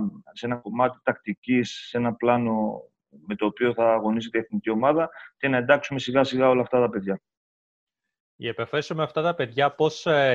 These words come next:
Speaker 2: γίνεται; Δηλαδή, θέλω να πω, πόσο συχνά, α, βρίσκεστε μαζί;
Speaker 1: Ε, προσπαθήσαμε πέρσι το καλοκαίρι να έχουμε, όταν, όταν πήραμε την απόφαση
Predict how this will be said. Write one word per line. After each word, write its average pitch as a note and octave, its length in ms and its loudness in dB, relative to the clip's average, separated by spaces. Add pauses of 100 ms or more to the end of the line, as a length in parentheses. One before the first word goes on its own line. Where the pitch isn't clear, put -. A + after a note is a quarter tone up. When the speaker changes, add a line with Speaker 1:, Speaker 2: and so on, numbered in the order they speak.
Speaker 2:
γίνεται; A#2 260 -6
Δηλαδή, A2 200 -4
θέλω C3 240 0
να C3 120 2
πω, C3+ 280 -4
πόσο D3+ 460 2
συχνά, C3+ 720 4
α, A#2 100 4
βρίσκεστε A2 460 0
μαζί; G2 400 -4 (1400)
Speaker 1:
Ε, G#2 720 0
προσπαθήσαμε C#3 680 0
πέρσι D3+ 260 4
το D#3+ 80 -4
καλοκαίρι C#3+ 560 2
να C#3 80 2
έχουμε, A#2 1400 0
όταν, C3 440 0
όταν B2+ 320 0
πήραμε C#3 240 0
την C3+ 100 0
απόφαση A#2 640 -2